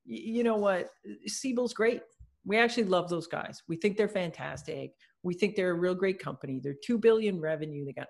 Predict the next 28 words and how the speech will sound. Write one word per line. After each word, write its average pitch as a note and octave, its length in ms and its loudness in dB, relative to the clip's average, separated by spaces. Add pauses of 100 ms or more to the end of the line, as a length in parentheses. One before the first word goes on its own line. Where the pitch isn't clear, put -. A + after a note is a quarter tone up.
eight A#3 200 2
thousand G#3+ 320 0
employees. D#3+ 640 -6
They're G3+ 200 0
obviously G#3 460 4
doing D3+ 340 2
something B2+ 380 -6
right, - 360 -8 (540)
right?" D#3+ 300 0 (380)
And G3+ 180 4
they B3+ 160 8
are F#3+ 580 0 (120)
the F#3 180 -6
undisputed F3+ 960 -2 (320)
world's F#3 520 2
best C3 440 -4 (600)
general D#3+ 340 2
purpose C3+ 540 -6 (440)
enterprise C#3 460 -6
C D3+ 120 -10
R - 180 -10
M. - 160 -16 (520)
And G#3 120 6
we B3+ 100 6
just B3+ 160 4
give D#4 140 6
them B3 100 6
that - 220 -4